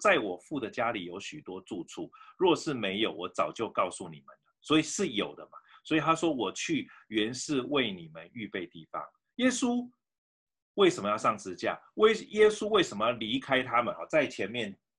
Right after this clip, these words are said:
讲说他要去一个地方，哈，这个地方我也要去。OK，好，可是你们不能去。OK，那耶稣为什么要离开？是在这里直接说明了，他去，他死，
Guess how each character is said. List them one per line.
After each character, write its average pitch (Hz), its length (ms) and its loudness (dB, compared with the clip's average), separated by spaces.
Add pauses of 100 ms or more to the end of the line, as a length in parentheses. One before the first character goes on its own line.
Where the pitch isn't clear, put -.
(260)
讲 90 180 -2
说 123 100 -6
他 131 140 -4
要 127 80 2
去 - 360 -8
一 101 100 -16
个 113 100 -2 (140)
地 135 180 -4
方， 98 340 4
哈， 87 160 -6 (220)
这 185 80 0
个 151 100 2
地 143 160 0
方 131 240 0
我 110 140 2
也 101 140 2
要 98 180 2
去。 90 300 -8
OK， 110 320 -6
好， 90 160 -4
可 95 100 -12
是 143 140 -4
你 113 100 -10
们 92 180 -10 (160)
不 165 120 2
能 87 180 -6
去。 98 280 -8 (260)
OK， 107 200 -4 (600)
那 190 180 6
耶 208 160 4
稣 208 200 0
为 226 260 6
什 113 140 -2
么 101 60 -2
要 131 140 6
离 98 220 0
开？ 98 420 -2
是 180 340 -4 (120)
在 156 160 2
这 160 140 0
里 90 120 -2
直 95 140 -14
接 113 120 -4
说 101 300 -4
明 80 220 -12
了， - 180 -20 (140)
他 170 140 2
去， - 420 -4 (800)
他 147 200 2
死， - 420 -8